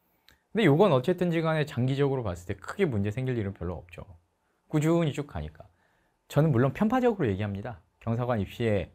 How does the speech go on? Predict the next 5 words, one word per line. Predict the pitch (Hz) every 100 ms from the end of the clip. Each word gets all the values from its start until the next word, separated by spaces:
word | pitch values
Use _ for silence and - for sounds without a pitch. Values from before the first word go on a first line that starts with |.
| _
치우쳐서 | - 254 254 226 190
얘기를 | 110 85 95
해요, | 101 85
선생님은. | 82 113 120 95 87 151 - _ - _ _ _
그러니까는 | 139 143 147 139 120